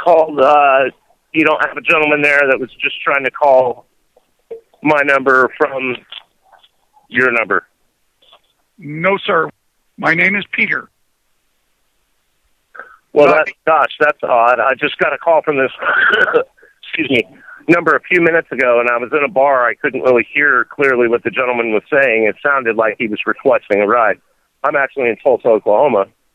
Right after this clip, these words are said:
Speaker 1: but I'm a cab
Speaker 2: You
Speaker 1: driver. Uh,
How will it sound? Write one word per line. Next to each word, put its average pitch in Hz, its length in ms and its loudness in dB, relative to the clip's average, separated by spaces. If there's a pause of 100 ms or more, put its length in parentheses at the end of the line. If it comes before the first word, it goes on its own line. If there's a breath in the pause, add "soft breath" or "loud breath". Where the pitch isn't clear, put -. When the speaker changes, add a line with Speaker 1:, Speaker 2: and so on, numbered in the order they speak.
(540)
Speaker 1:
but 113 220 0
I'm 107 160 0
a 104 60 -2
cab 156 240 -4
Speaker 2:
You 107 60 -14
Speaker 1:
driver. 101 400 -2 (420)
Uh, 110 260 2